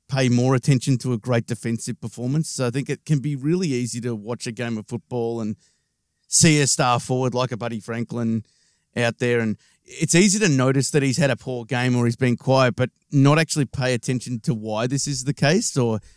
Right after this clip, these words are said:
who is the player doing the job on him that's doing a great job and playing a great game himself. Um,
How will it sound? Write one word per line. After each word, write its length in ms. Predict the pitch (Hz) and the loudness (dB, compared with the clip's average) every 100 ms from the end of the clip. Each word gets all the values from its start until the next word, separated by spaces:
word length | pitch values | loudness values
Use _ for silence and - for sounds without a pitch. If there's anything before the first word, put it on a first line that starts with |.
| _ - | _ 4
who 400 | 160 147 143 139 | 8 8 6 2
is 140 | 143 113 | -2 -4
the 80 | |
player 320 | - 127 135 127 | -4 -2 0 2
doing 280 | 139 147 | 4 4
the 80 | 123 | 4
job 320 | 104 135 135 | 2 0 0
on 100 | 151 160 | 0 0
him 200 | 214 180 | 0 -2
that's 160 | 120 | -2
doing 240 | - 131 120 | -2 -2 -2
a 60 | |
great 260 | 104 120 113 _ _ _ | -4 -6 -6 _ _ _
job 220 | 131 110 | -4 -4
and 200 | 113 110 | -6 -6
playing 200 | 139 135 | -4 -4
a 40 | 113 | -2
great 200 | 127 113 | -4 -2
game 200 | 123 120 | 2 2
himself. 440 | 123 190 170 - _ _ _ _ _ - | 4 4 2 -2 _ _ _ _ _ -6
Um, 360 | 127 131 127 | -2 0 -2